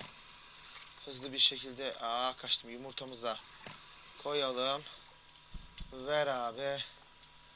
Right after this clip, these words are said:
Nerede maya, nerede? Hah, maya burada. Yüz doksan sekiz mi?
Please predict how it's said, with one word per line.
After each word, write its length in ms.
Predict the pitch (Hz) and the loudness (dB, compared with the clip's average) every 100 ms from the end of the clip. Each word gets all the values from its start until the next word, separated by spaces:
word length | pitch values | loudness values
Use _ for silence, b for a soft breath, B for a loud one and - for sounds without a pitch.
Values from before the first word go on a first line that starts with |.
| - - 143 | -20 -12 -4
Nerede 280 | 147 131 | -4 -4
maya, 320 | 131 131 135 135 | -4 0 0 0
nerede? 240 | 120 123 | -4 -4
Hah, 240 | 131 117 | -6 -6
maya 300 | 117 110 107 | -8 -10 -10
burada. 160 | 107 101 - - - - - B B B B - - | -12 -12 -12 -12 -18 -20 -18 B B B B -18 -10
Yüz 160 | 120 120 | -6 -2
doksan 320 | 131 160 156 | 2 2 4
sekiz 360 | 147 151 165 127 | 0 0 -4 -4
mi? 160 | 139 | -6